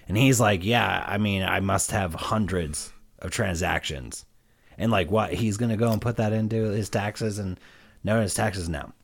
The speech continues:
So there's some definitely sketchy shit going on with crypto. Um, and I, like I said, you see the push for crypto in what? The last year?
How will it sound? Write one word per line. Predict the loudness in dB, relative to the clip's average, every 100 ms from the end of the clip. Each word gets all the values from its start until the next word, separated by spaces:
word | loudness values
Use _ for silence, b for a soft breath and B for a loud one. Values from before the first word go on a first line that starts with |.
| -20 -20 _ -20 _ -20 -14 -4
So | 4 4
there's | 4 2 2
some | 2 2
definitely | 4 4 4 2
sketchy | 4 2 2 2
shit | 2 2 0 2
going | 0 2
on | 0
with | -2
crypto. | -2 -2 -2 -2 -4 -6 B B B -18 B
Um, | 2 4 2 0
and | 0 4
I, | 6 4 2 -4 -12 -20 -20 -18 -10
like | -2 0 2
I | 4 4
said, | 4 2 2 2 -4 _ -20 _ -20 -20 _ _ _ _ -20 _ _ _ _ -6
you | 2 2
see | 6 6
the | 6
push | 8 8
for | 8
crypto | 6 4 8 8 8
in |
what? | 10 8 6 -10 _
The | -2
last | 4 4 4 4
year? | 4 6 4